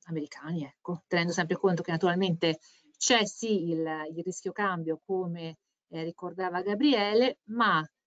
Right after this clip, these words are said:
eh, effettivamente qui c'è la comodità che,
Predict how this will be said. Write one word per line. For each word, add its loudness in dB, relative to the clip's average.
eh, -2
effettivamente 2
qui 2
c'è -2
la 2
comodità 2
che, 2